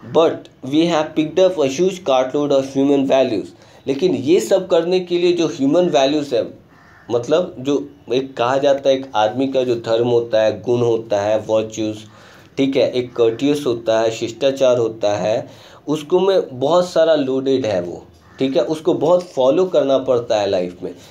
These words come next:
ऐसा नहीं है कि केलकर की जो family थी उनके पास ऐसी चीज़ें नहीं थी, अमीर होना गरीब होना वो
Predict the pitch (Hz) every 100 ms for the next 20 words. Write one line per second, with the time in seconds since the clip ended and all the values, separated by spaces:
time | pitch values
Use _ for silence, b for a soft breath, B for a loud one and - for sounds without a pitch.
0 | B - 123 127 180 185 180 185 175 147
1 | 143 156 156 160 156 156 139 135 151 151
2 | 147 143 160 156 147 151 147 156 151 151
3 | 143 147 143 127 - 82 - b b b
4 | b b 104 113 147 160 160 156 156 156
5 | 156 156 156 151 151